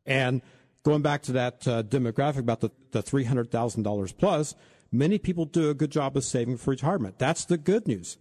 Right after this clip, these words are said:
and it is true. But on the other side, the thirty-two percent that are expected to retire broke, let's go through the reasons of why that is. Some of the reasons say that I don't make enough money to save. I won't need retirement savings. Now, that's an interesting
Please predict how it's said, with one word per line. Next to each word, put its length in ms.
and 180
it 120
is 140
true. 360
But 240
on 160
the 80
other 160
side, 440
the 80
thirty-two 380
percent 380
that 180
are 220
expected 500
to 100
retire 300
broke, 360
let's 160
go 120
through 180
the 80
reasons 380
of 100
why 180
that 160
is. 360
Some 220
of 80
the 120
reasons 400
say 200
that 360
I 80
don't 180
make 200
enough 300
money 280
to 140
save. 500
I 200
won't 340
need 340
retirement 460
savings. 480
Now, 100
that's 260
an 100
interesting 580